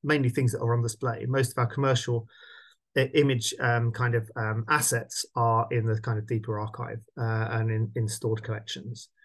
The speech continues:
Um, so our more commercial, co-, commercializable images aren't actually ones that we've necessarily got out there. Um, if someone had taken a photo of something from the stored collections for research and then wanted to reproduce, um,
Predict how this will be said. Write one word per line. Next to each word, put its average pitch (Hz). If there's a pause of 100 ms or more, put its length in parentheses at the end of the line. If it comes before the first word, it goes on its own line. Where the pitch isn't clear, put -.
(400)
Um, 135
so 147
our 147
more 185
commercial, 190 (100)
co-, 185
commercializable 147
images 123
aren't 135
actually 135
ones 120
that 120
we've 123 (100)
necessarily 117
got 110
out 113
there. 110 (480)
Um, 131 (1300)
if 254
someone 156
had 139
taken 131
a 120
photo 120
of 113
something 117
from 127
the 120
stored 127
collections 120 (180)
for 123
research 123
and 131
then 135
wanted 131
to -
reproduce, 120 (120)
um, 135